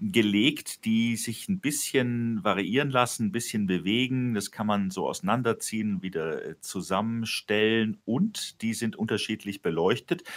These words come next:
Und wenn diese Wandteile ein bisschen auseinander sind, dann kann man dazwischen also auch spielen. Da können Figuren herauskommen und schnell wieder verschwinden. Das ist der Spielort an diesem Abend über diese, ja, knapp zwei Stunden.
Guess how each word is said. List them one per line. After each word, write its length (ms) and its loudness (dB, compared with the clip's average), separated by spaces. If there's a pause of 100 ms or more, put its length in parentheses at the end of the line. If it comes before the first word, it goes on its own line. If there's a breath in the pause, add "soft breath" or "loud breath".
(200 loud breath)
Und 160 0
wenn 160 4
diese 280 0
Wandteile 460 2
ein 100 -8
bisschen 220 -6
auseinander 520 0
sind, 240 -6
dann 100 0
kann 180 -6
man 120 -2
dazwischen 480 -6
also 240 -6
auch 160 -4
spielen. 320 -2
Da 80 -2
können 220 -6
Figuren 440 -4
herauskommen 800 -4
und 140 -12
schnell 260 -4
wieder 220 -8
verschwinden. 520 -8
Das 160 2
ist 200 -6
der 180 6 (260 loud breath)
Spielort 840 0
an 140 -4
diesem 280 -8
Abend 340 -8
über 200 -16
diese, 500 -6 (380 loud breath)
ja, 160 -4
knapp 260 -10
zwei 220 4
Stunden. 420 -10